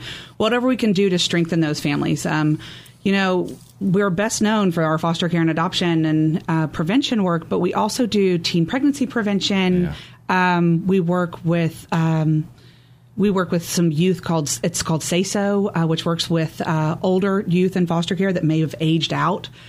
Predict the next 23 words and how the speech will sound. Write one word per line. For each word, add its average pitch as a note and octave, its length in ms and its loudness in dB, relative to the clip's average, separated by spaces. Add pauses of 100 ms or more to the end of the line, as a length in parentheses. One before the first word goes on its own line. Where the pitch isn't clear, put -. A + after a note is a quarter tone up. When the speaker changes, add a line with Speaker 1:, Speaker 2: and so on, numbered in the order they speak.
(240)
Speaker 1:
Um, G#3+ 400 2 (260)
but A3+ 80 0
I B3+ 80 2
think D#4 220 0
providing C4 320 2
these B3 160 4
resources, F3 460 0
I E3+ 100 0
think E3+ 320 0
being, G3+ 540 0
being A#3 260 2
kind G#3 320 0
to G3+ 80 0
our G3 100 2
neighbor, E3+ 420 0 (200)
loving G3 340 0
our F#3+ 80 2
neighbor, F3+ 500 0
that's F#3 280 -2
so G#3 320 0
important. G3 600 0
But, F3 260 0 (500)
um, F#3 500 2